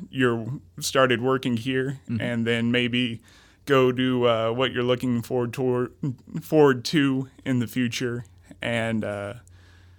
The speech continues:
Speaker 1: just your views on media and stuff in general.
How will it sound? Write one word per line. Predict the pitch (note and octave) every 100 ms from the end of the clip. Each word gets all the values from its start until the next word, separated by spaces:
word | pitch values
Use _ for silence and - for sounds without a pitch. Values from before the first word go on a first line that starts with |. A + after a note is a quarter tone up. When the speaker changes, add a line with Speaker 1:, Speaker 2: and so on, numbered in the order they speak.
| _
Speaker 1:
just | - D#3 - -
your | E3+ F3
views | D3 D#3 C#3 C3+
on | B2+ B2 A#2+ -
media | C3+ B2 A#2 A2+ G#2+
and | A2
stuff | - G#2+ G#2
in | A2
general. | G#2 G#2 G2+